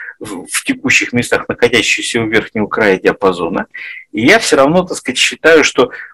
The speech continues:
ну, в дан-, п-, п-, при данных уровнях все равно, э, выгоднее и, и менее опасно разыгрывать, э, э, всякие, э, как сказать, всякие стратегии на продажу.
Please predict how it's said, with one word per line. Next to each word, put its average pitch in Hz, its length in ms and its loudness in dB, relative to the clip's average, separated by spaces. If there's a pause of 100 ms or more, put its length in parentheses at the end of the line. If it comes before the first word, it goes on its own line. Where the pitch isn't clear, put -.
(120)
ну, 185 360 2 (120)
в - 160 -10
дан-, 180 440 4 (100)
п-, 110 120 -4
п-, - 240 -16
при 135 160 -6
данных 170 440 2
уровнях 147 500 2 (320)
все - 240 2
равно, 143 400 4 (440)
э, 113 80 0 (140)
выгоднее 110 720 0
и, 113 360 -4
и 113 280 -4
менее 123 380 6
опасно 131 440 4
разыгрывать, 110 800 -4
э, 107 60 -6
э, 95 880 -8
всякие, 107 480 -10 (180)
э, 101 340 -8 (680)
как 101 160 -10
сказать, - 360 -10 (320)
всякие - 300 -4
стратегии 120 480 0
на 104 120 0
продажу. 98 500 -2